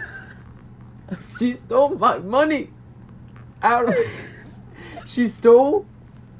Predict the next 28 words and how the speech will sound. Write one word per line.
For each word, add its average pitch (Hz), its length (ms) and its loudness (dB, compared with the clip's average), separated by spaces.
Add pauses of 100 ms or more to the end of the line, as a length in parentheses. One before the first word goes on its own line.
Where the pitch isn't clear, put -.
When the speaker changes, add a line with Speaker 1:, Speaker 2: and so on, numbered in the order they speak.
(560)
Speaker 2:
like, 202 300 0 (360)
Speaker 1:
Your 311 160 -2
coins? 262 260 -4
Speaker 2:
two 254 80 2
dollars 247 420 2
and 240 100 -8
fifty 233 240 -10
cents. 175 320 -4
Speaker 1:
Oh 285 80 4
my 277 180 -2
God. 220 480 4 (260)
Speaker 2:
I 208 100 2
think 226 200 0
it's 254 80 -4
two 247 100 -4
dollars 226 280 2
and 226 100 -4
fifty-seven 202 460 -4
cents 156 300 -4
Speaker 1:
Oh 160 80 -6
my 302 100 -4
Speaker 2:
exactly. 311 360 -2
Speaker 1:
God, 269 300 -2
Coblin. 233 360 0 (120)
Speaker 2:
And 202 60 -10 (760)
Speaker 1:
That's 320 220 0
so 311 320 -4
traumatizing. 294 1120 -6